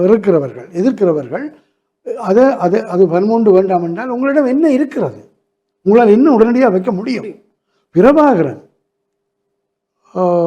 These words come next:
ஆ, பதிமூன்றை நிராகரித்தார், ஆ, மாகாண சபை நிராகரித்தார் என்றால்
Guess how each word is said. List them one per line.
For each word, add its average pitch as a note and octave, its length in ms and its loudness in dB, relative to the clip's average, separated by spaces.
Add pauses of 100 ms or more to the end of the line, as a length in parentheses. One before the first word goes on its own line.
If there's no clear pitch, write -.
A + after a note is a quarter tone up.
(800)
ஆ, E3 60 -4 (240)
பதிமூன்றை F#3 540 4
நிராகரித்தார், D3 640 -4 (1300)
ஆ, F3 1120 -6
மாகாண F3 280 2
சபை D#3+ 220 0
நிராகரித்தார் C#3 640 -4
என்றால் B2 300 -14